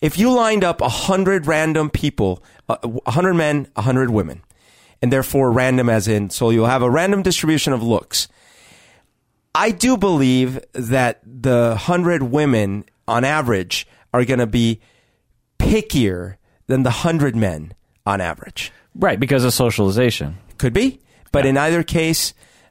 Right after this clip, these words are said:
Speaker 1: I just
Speaker 2: Uh, but,
Speaker 1: feel
Speaker 2: but,
Speaker 1: like
Speaker 2: but
Speaker 1: Yeah.
Speaker 2: pickier in a sense, but the, but what, what's not gonna happen <laughs> is that those hundred men, hundred women are going to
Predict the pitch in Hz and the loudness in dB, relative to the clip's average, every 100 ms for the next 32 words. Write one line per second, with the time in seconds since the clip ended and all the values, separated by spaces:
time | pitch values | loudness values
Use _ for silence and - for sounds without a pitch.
0 | - 123 143 151 147 135 131 117 - - | -4 0 0 2 2 2 2 0 -6 -4
1 | 175 - - 208 214 190 156 143 135 - | -2 0 -2 0 2 2 2 2 -2 -8
2 | _ _ - 143 135 123 - - 147 98 | _ _ -2 0 2 0 0 0 2 0
3 | 104 - - _ _ _ - 131 120 - | -2 -8 -14 _ _ _ -2 2 2 -2
4 | _ _ - 127 - - 113 127 - _ | _ _ -2 -2 -2 -12 0 0 0 _
5 | - 123 117 - 107 - 120 120 123 135 | -2 -2 -2 -8 -14 -4 -2 0 2 0
6 | 196 170 113 110 90 - 85 95 - _ | 0 -2 -2 -2 -4 -4 -6 -8 -16 _
7 | _ - - - 117 107 120 - 139 156 | _ -20 -20 -4 -2 0 0 2 0 2
8 | 160 143 117 123 123 - 135 123 98 131 | 2 0 2 0 0 0 0 0 2 2
9 | 113 87 90 92 _ _ _ - 117 104 | 2 0 -4 -10 _ _ _ -2 -2 0
10 | 120 123 117 - 113 104 101 98 | 2 2 0 0 2 4 4 2